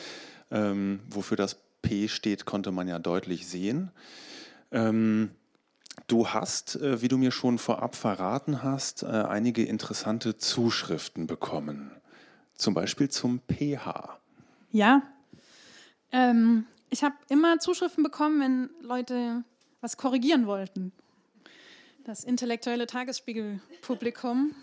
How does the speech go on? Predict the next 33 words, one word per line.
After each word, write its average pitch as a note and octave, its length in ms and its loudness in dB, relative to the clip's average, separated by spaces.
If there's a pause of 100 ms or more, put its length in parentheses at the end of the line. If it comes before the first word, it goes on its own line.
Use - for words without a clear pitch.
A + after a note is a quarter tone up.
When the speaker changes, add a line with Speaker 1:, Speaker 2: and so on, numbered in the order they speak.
(280)
Speaker 2:
hat A3 200 -8
mich G#3 160 -12
gerne G#3+ 240 -6
korrigiert. G#3+ 720 -8 (800)
Und A#3 340 2
bei A3 180 2
dieser C#4 480 0
E-Mail, A3 380 2 (800)
äh, A#3 640 -2 (680)
war C4 100 6
jemand C#4+ 200 10
nicht F4 160 8
einverstanden, C#4 480 0
dass A3 160 -4
ich - 80 -16
gesagt G#3 320 -6
habe, G3 60 -8
es - 100 -10
gibt A#3 180 -6
kein F#3+ 220 -8
P F#3+ 220 -10
H. F#3 240 -14 (140)
Er G3+ 100 -12
hat G#3+ 80 -8
darauf A#3 260 -4
bestanden. G#3 640 2 (640)
Es - 160 -10
gäbe C#4+ 300 2
doch C#4+ 160 0
beim A#3 140 -2
Sport C4 340 -2
ein A#3+ 80 -2
Provisorium. A3 880 -2